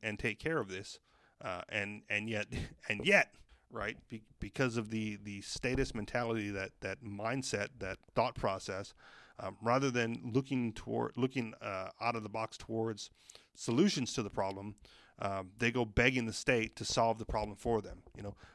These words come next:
"Please come fix this for, please take it over," right?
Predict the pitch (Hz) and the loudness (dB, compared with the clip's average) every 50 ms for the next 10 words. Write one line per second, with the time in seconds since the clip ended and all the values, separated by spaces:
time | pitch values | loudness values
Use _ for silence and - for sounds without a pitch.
0 | - _ - - 190 208 208 208 165 - - 180 170 165 - - 185 180 - - | -12 _ -4 -2 2 2 2 2 2 0 0 0 0 0 0 0 0 0 0 -4
1 | 156 139 - 151 143 - - - - - - 220 220 214 190 - - - - 196 | -6 0 0 0 0 0 -4 -14 -14 -4 0 2 4 4 2 2 0 2 4 4
2 | 196 - - 175 165 175 175 151 127 101 98 110 - - - - - - 113 113 | 4 4 4 6 6 6 6 6 4 0 -2 -4 -6 -10 -10 -4 2 4 6 6
3 | 123 | 4